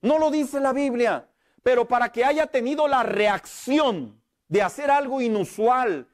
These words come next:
de pasar de simplemente decir gracias a ir hasta allá y ser inclusive objeto de crítica, ser inclusive objeto de burla,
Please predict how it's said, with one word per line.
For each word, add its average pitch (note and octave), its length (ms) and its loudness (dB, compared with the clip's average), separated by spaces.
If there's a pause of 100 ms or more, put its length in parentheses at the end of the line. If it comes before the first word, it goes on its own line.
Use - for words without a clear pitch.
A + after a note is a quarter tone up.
(180)
de A#3 160 0
pasar C#4 580 0
de D4+ 100 0
simplemente C#4 800 0
decir B3 480 -2
gracias B3+ 720 0 (220)
a A3+ 180 0
ir E4+ 300 2 (100)
hasta A#3+ 520 0
allá G3 460 0 (220)
y B3 160 0
ser D4 540 0
inclusive A#3 880 -2
objeto A#3+ 600 -2
de D#4+ 200 -4
crítica, A3 760 -2 (240)
ser C4+ 240 -2
inclusive C4+ 800 -2
objeto A#3+ 720 0
de C#4+ 100 4
burla, A#3+ 680 0